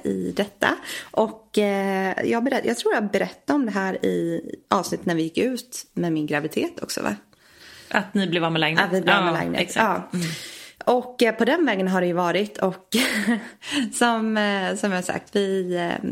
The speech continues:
Speaker 1: nej, men blev ju av med lägenheten i november och är tvungna att flytta ut nu i april. Och bebisen kommer i maj. Och, eh, det har ju varit väldigt, väldigt stressigt, kan jag ju säga. Men jag har ju lyckats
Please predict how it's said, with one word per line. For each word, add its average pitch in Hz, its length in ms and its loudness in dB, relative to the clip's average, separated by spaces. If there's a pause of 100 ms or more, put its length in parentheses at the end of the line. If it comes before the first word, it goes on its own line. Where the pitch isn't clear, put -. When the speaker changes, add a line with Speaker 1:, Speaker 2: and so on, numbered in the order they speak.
(120)
Speaker 1:
nej, 247 200 -2
men 285 180 2
blev 226 180 0
ju 202 60 0
av 208 260 0
med 202 160 0
lägenheten 175 520 -4
i 175 260 -2
november 247 680 0
och 233 80 0
är 208 100 2
tvungna 190 240 0
att 170 60 -4
flytta - 240 -2
ut - 120 -2
nu 165 120 -2
i 165 60 -2
april. 240 520 0
Och 185 60 -4
bebisen 175 380 -2
kommer 175 360 -2
i 170 240 -2
maj. 196 600 0 (540)
Och, - 540 0
eh, 196 240 4
det 214 80 4
har 269 100 4
ju 294 60 2
varit 175 260 0
väldigt, 170 360 0
väldigt - 220 -4
stressigt, - 1200 -2
kan 226 200 0
jag 214 100 2
ju 208 120 2
säga. 208 380 2
Men 220 640 2 (140)
jag 208 140 2
har 196 160 2
ju 180 60 0
lyckats - 640 -2